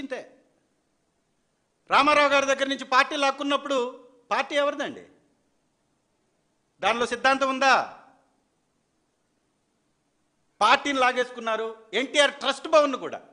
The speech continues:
ఏ విధంగా లాగేసుకున్నారు? పోనీ పార్టీ గుర్తును ఏ విధంగా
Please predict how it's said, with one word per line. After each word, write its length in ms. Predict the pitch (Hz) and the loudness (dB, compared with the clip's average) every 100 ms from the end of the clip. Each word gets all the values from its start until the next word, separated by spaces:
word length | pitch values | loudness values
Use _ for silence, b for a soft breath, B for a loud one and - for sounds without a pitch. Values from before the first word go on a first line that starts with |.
| _ 175 | _ -10
ఏ 40 | 247 | -10
విధంగా 200 | 269 269 262 | -8 -6 -6
లాగేసుకున్నారు? 600 | 262 254 262 240 196 117 _ _ _ _ _ _ _ _ _ | -8 -14 -14 -14 -14 -18 _ _ _ _ _ _ _ _ _
పోనీ 320 | 165 196 202 208 208 - _ _ _ _ _ - | -2 0 -2 -6 -10 -20 _ _ _ _ _ 2
పార్టీ 240 | 262 - 277 | 2 2 -6
గుర్తును 260 | 285 - 359 320 | -8 -6 0 0
ఏ 20 | |
విధంగా 220 | 311 285 | 0 -2